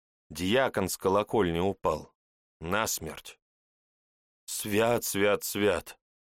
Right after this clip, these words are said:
Экое худое дело. А по что дьякон на колокольню полез? Он что, звонарь, что ли?"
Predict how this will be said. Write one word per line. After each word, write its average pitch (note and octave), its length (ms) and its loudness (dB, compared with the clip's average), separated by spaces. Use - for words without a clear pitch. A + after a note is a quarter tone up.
Экое B2+ 440 4
худое C3 480 4
дело. A2+ 520 2
А E2+ 100 -4
по G2+ 140 -2
что - 280 2
дьякон A#2 600 2
на A#2 80 0
колокольню C#3 680 2
полез? A#2+ 520 0
Он C3+ 140 0
что, E3 280 2
звонарь, C#3+ 460 4
что G2 300 2
ли?" C#2+ 160 -4